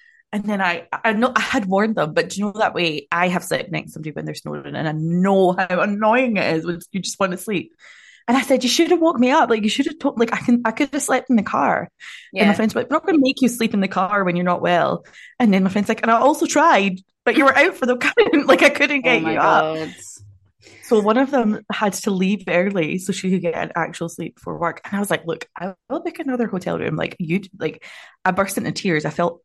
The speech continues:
Speaker 1: awful. I was like, "I am so sorry." And they were like, "It's not your fault. You're not well. <laughs> Like, it's not your fault."
Speaker 2: No, that's
Speaker 1: But
Speaker 2: fine.
Speaker 1: it's fine, but I've been on the end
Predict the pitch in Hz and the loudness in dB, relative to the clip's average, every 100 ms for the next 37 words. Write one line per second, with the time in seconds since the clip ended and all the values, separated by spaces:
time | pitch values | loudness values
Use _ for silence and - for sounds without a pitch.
0 | _ - 180 180 147 120 - 151 151 151 | _ 2 2 2 -4 -2 -2 -4 -4 -6
1 | 151 - _ 202 214 208 - 392 - - | -6 -8 _ 0 0 -2 -6 -6 -6 -4
2 | 240 196 185 185 - - - - - 202 | -2 0 -4 -8 -20 -20 -18 -18 -4 2
3 | 220 220 - - 233 240 190 180 190 190 | 2 2 -2 -4 -2 0 0 0 -2 -4
4 | - 180 247 - 180 175 170 170 190 254 | -4 -2 -2 -2 -2 0 0 2 0 2
5 | 240 269 _ 240 196 190 190 - 180 180 | -2 -4 _ -2 -2 -4 -8 -8 -2 -2
6 | 160 - 160 175 180 214 - - - 151 | -2 -4 -6 -4 -4 -6 -10 -12 -2 0
7 | 147 143 220 285 - - 175 147 135 156 | 0 0 -2 -2 -6 -2 0 0 -2 -12
8 | 185 _ _ _ _ _ _ _ _ _ | -18 _ _ _ _ _ _ _ _ _
9 | _ _ _ _ _ _ - 262 254 - | _ _ _ _ _ _ 0 2 2 0
10 | 233 214 226 214 190 175 190 180 175 175 | 2 4 4 2 2 0 -2 -2 -2 -2
11 | 165 165 | -2 -2